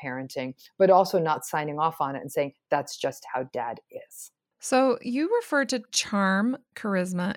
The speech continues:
Speaker 2: and confidence as the three C's of narcissism,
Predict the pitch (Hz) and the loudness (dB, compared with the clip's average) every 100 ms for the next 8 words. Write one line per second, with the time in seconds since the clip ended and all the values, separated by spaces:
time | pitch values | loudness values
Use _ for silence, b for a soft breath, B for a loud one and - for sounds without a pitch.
0 | - 180 - - 226 254 165 143 - - | -2 -2 -4 -4 -2 0 -2 -2 -4 -6
1 | - - 185 175 185 - 220 226 240 240 | -10 -6 -6 -2 -4 -6 -4 -2 -2 -2
2 | - 208 196 185 - 175 165 156 160 160 | -4 0 0 -2 -4 -6 -4 -6 -8 -12
3 | - - 190 | -12 -10 -10